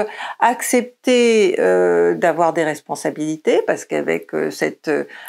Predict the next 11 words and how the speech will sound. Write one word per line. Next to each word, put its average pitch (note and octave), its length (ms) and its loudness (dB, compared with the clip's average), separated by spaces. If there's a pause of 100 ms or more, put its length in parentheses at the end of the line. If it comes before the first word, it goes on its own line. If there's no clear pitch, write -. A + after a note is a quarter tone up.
(100)
ce - 140 -8
bon D#3+ 260 0
aspect E3 560 -2
de E3 60 -14
Saturne, D#3+ 1000 -4
Mars, D#3 400 -2
et - 80 -20
cetera, E3 500 -2
il D3 220 -8
faut, F#3+ 480 0 (380)
euh, A#2 120 -2